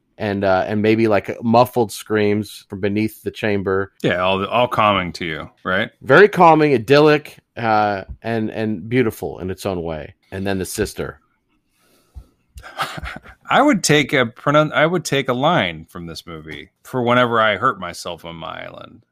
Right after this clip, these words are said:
Speaker 2: Like, if I tripped over or stubbed my toe on, like, a shell.
Speaker 1: Yeah.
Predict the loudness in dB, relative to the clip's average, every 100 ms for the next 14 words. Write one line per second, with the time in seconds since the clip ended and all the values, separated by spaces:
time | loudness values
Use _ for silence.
0 | _ -10 -10 -8 -8 -6 -6 -6 -4 -4
1 | -6 -8 -8 -6 -8 -8 -2 -2 -2 -6
2 | -4 -2 -2 -2 -6 -6 -8 -8 -12 -2
3 | 0 0 -2 -6 _ -4 0 0